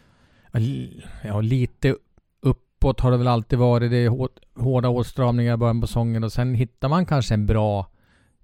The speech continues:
linje efter, ja, en kvarts säsong eller något sånt här. Och försöker väl hålla den, men, men sen också,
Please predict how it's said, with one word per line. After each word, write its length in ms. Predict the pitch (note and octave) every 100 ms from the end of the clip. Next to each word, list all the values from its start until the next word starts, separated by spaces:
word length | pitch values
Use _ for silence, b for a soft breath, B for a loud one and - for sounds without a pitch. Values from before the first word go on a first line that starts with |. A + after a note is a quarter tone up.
| -
linje 540 | A2 G#2 G#2 F#2+ F#2+
efter, 460 | F#2+ - G2+ F#2+ G2 - _ _ _ _ _
ja, 280 | E3 A2 - -
en 180 | A#2 G#2+
kvarts 340 | A#2 A2 -
säsong 300 | A2 A2+ G#2
eller 120 | G2+
något 120 | G#2
sånt 160 | G#2 G2
här. 240 | G#2+ A2 - b b b b b b _ -
Och 140 | C#3+
försöker 400 | C#3 B2+ A#2+ C3+
väl 80 | A2+
hålla 280 | A#2+ A#2+ D3
den, 300 | A#2 A2 A#2
men, 160 | B2
men 220 | B2 B2
sen 180 | A#2 B2+
också, 400 | D3 - C#3 B2+